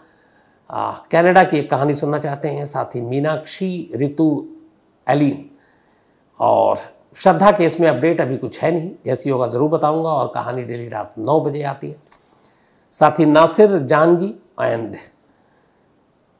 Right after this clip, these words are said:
सईद नूरुल ऐन,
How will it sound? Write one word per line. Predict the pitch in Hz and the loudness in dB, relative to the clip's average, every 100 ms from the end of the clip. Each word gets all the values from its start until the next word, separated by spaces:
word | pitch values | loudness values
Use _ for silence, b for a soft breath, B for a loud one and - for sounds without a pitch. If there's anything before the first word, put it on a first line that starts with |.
| _ _ _ _ _ _ _ | _ _ _ _ _ _ _
सईद | - 180 185 196 - B 120 | 0 6 6 6 0 B -2
नूरुल | 147 170 180 196 196 143 | 6 8 8 6 4 2
ऐन, | 151 165 165 | 4 4 -2